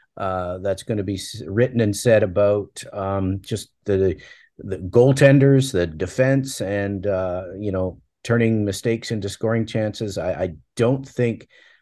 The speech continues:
it's, it's, uh, a factor that's gonna determine who's gonna win and who's gonna lose. I'll be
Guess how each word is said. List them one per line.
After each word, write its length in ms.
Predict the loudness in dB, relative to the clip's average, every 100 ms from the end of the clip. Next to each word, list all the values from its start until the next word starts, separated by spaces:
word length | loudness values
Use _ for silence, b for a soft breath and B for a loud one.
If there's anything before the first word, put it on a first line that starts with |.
| _
it's, 400 | -6 -6 -6 -14 -6
it's, 400 | -2 -2 -4 -2
uh, 360 | 2 2 0 -2
a 100 | -2
factor 440 | 0 0 0 -4
that's 220 | -4 -4
gonna 220 | -4 -4 -4 -10 -12
determine 560 | -10 -6 -4 -2 -2 -4
who's 280 | -4 -8 -6
gonna 200 | -4 -4
win 380 | -2 -4 -6 -8
and 200 | -6 -4
who's 160 | -4
gonna 200 | -2 0
lose. 240 | 0 0 0
I'll 220 | 0 0
be 280 | 0 -4